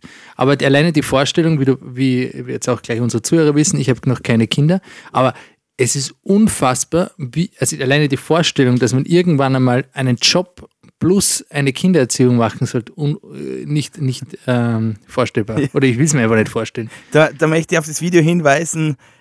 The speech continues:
Speaker 2: ähm, woran hat's gelegen? Unbedingt nachschauen auf YouTube.
Speaker 1: Wie heißt es?
Speaker 2: Woran hat's gelegen?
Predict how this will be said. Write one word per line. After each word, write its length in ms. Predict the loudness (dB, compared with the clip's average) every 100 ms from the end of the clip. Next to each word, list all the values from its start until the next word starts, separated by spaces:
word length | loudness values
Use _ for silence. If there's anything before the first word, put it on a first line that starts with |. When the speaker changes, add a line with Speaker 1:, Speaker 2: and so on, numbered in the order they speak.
| -6
Speaker 2:
ähm, 520 | 2 4 4 2 0 0
woran 300 | 2 2 2
hat's 200 | 0 2
gelegen? 540 | 2 4 4 4 0 -8 _ _
Unbedingt 380 | 2 4 4 4
nachschauen 480 | 2 2 0 2
auf 120 | 2 2
YouTube. 420 | -6 -4 -6 -6 _ _ _ _ _ _ -16 -2
Speaker 1:
Wie 180 | 2 2
heißt 180 | 2
es? 140 | -2 -4 _ -18
Speaker 2:
Woran 480 | 2 6 8 6 6
hat's 340 | 2 0 0
gelegen? 600 | 4 6 6 6 4 2